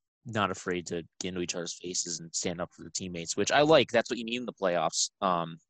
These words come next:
and of course, with a guy like Paul Maurice, who's a hothead, uh, he's gonna beat that into his players, I'm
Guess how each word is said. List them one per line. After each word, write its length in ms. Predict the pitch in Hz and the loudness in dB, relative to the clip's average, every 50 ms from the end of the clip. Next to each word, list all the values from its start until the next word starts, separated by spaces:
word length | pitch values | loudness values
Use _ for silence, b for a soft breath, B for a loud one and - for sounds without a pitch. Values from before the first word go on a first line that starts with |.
| _ _ _ _ _ _ _ _ _ - - - | _ _ _ _ _ _ _ _ _ -6 0 4
and 140 | 110 110 113 | 4 4 6
of 60 | 113 | 6
course, 240 | - 135 135 - - | 8 8 8 8 8
with 80 | 123 | 8
a 20 | 113 113 | 8 8
guy 100 | 113 110 | 8 8
like 140 | 104 - - | 6 4 4
Paul 200 | - 110 107 107 | 6 6 6 6
Maurice, 440 | 104 98 95 98 101 95 92 - | 6 4 4 4 6 6 6 6
who's 100 | - - | 6 4
a 60 | 92 87 | 4 4
hothead, 500 | 92 90 95 90 - 95 87 82 85 - B B B B B B B B B B B B B _ - | 6 6 6 6 6 8 6 6 6 2 B B B B B B B B B B B B B _ 6
uh, 260 | - 82 78 78 82 - | 8 8 8 8 6 4
he's 160 | - 101 90 | 0 -2 0
gonna 100 | - 95 | 0 0
beat 220 | 85 78 92 90 - | 0 2 0 0 2
that 140 | - 90 87 | 0 0 0
into 200 | 87 85 82 82 | 0 -2 0 0
his 140 | 82 82 | 0 0
players, 360 | - - - - - 90 85 87 | 0 0 -2 -2 -2 -2 -4 -6
I'm 100 | - | -8